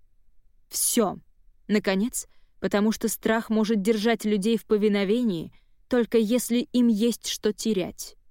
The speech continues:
Сайрус же, наконец, достиг точки невозврата.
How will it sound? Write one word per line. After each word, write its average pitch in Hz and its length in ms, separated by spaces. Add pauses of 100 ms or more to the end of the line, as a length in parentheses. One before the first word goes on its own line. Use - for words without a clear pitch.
(240)
Сайрус 185 600
же, 170 220
наконец, 190 500
достиг 196 480
точки - 400
невозврата. 185 800